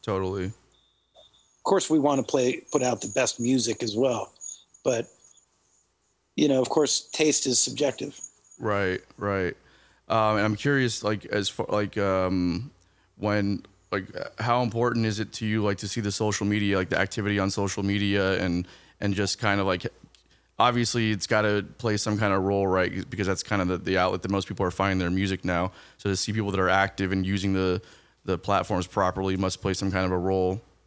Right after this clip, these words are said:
Speaker 2: It, it does. Um, I remember though, for, there were times, right, that we just get barraged by, with messages by certain bands, six friends.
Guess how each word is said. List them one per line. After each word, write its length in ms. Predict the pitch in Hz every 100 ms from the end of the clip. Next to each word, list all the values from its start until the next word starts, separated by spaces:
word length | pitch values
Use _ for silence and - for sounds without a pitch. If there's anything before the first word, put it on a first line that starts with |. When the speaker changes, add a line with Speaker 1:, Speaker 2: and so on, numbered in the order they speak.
| _ _ _ _ _
Speaker 2:
It, 140 | 180 180
it 160 | 190 190
does. 500 | 170 160 170 - - -
Um, 480 | 147 143 139 135 123 - _ - _
I 60 | 160
remember 380 | 175 165 156 147
though, 220 | 143 143
for, 320 | - 139 123
there 140 | 135
were 120 | 131 131
times, 460 | 143 139 131 120
right, 320 | 131 131 131 -
that 180 | 120 - _ _ _ _ _ _ _ -
we 120 | 135
just 200 | 139 -
get 200 | 139 101
barraged 760 | 120 123 123 123 120 110 - - _ _ _ _ _ _ _
by, 200 | 127 120 -
with 180 | 127 131
messages 560 | 131 120 127 120 117
by 140 | 120 117
certain 340 | - 127 117
bands, 840 | 123 120 123 123 117 - - - _ _ _ _ _ _ _ - - _ _ _
six 460 | - - - 135 -
friends. 540 | - 123 117 104 -